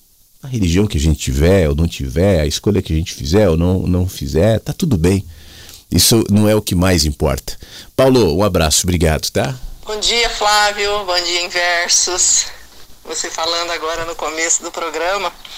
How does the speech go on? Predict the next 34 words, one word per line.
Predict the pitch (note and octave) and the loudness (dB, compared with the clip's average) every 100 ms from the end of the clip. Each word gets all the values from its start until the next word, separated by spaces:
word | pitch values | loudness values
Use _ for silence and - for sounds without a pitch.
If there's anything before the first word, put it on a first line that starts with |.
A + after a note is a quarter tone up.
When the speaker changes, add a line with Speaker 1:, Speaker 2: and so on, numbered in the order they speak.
| - - - - - - - | -12 -10 -10 -4 -4 -4 -2
Speaker 2:
E | D#3 D#3 | 0 2
eu | D#3 | 0
tenho | D#3+ E3+ F3 | 0 0 2
o | |
hábito | E3 F3+ - | 2 0 -6
de | E3+ F3+ F3 E3 | -4 0 2 2
chegar | - E3 D#3 D#3+ | 0 0 0 0
na, | F3 E3 D3+ C#3+ C3+ | 2 2 0 -2 -4
na | D3 | -6
ca-, | D3+ E3 D3+ D#3+ D#3+ | -4 -4 -6 -8 -2
chegar | - E3 F3 | -2 0 0
da | G3 | -2
academia | F3 F3 D#3+ D#3+ F#3 F#3+ | -2 -2 -2 0 0 0
por | F3+ | -2
volta | D#3 D#3+ E3+ - D3+ | 0 0 0 -2 -4
de, | D#3 D3+ C#3+ - - - - - - - - - - - - | 0 0 -2 -6 -14 -12 -10 -10 -10 -10 -10 -12 -16 -20 -8
é, | C#3 C#3 C3+ C3+ - | -4 0 0 0 2
sete | - E3 D#3+ | 2 2 2
e | |
cinquenta | - D#3+ D3 C#3 C#3+ | 2 2 0 -2 -2
e | C3 | 0
cinco, | - F#3 G#3+ G#3 G3+ F#3+ - | 2 2 2 4 2 0 -4
sete | D#3+ D#3+ D#3 | -4 -4 -4
e | |
cinquenta | - D3+ C#3+ C#3+ C#3 | -4 -6 -4 -4 -4
e | C#3 | -2
oito, | D#3+ G3 G3 F#3 | 0 2 0 0
e | E3+ | -2
eu | F3 | 0
já | E3+ F3 D#3+ | 0 0 0
abro | F#3 F3+ | -2 -4
a | F3 | -6
porta | - D#3+ E3 F3+ - | -4 -2 -2 -2 -2
e | G3+ G#3+ A3 | 0 2 0